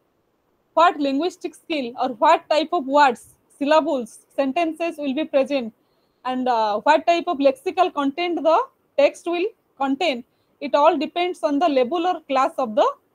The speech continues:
learner. Next is your qualitative features, refers to the level of meaning and purpose of the text. Particularly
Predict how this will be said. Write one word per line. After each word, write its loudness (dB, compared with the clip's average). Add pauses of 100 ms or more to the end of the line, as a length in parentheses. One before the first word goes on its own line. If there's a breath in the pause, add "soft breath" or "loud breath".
learner. -4 (1700)
Next -4
is -2
your -4
qualitative 0
features, -2 (240)
refers -2
to -16
the -4
level -2
of -2
meaning -2
and -2
purpose 0
of -6
the 0
text. -10 (1120)
Particularly 0